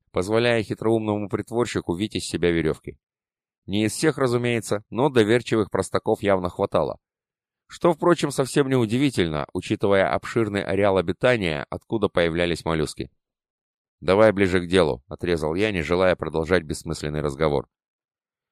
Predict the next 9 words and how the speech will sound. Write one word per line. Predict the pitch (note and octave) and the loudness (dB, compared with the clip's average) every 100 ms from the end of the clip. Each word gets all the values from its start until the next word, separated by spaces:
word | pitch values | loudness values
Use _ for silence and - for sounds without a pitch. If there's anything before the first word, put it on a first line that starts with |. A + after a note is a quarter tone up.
| _ - | _ -6
Шиза | - E3+ D#3 | 2 4 4
притворно | C#3+ C3 C3+ C3 A#2 | 2 0 2 2 2
вздохнул, | G2 G2+ G#2 B2+ C#3+ B2+ | 0 0 0 0 -2 -2
сетуя | - A#2 - G#2 G2+ | -4 -4 0 0 0
на | F#2+ | -2
несправедливость | G2 F#2 F#2+ G2 G2+ F#2+ F#2 F2+ F#2 | -6 -4 -2 -2 0 0 0 0 -2
миров, | F#2 A2+ A2+ - - | 0 2 0 -6 -14
населённых | E2 - G2 G2+ F#2 - | -10 -4 0 0 0 -6
чёрствыми | - B2 A#2+ - E2 D2 | -2 0 0 -2 -4 -4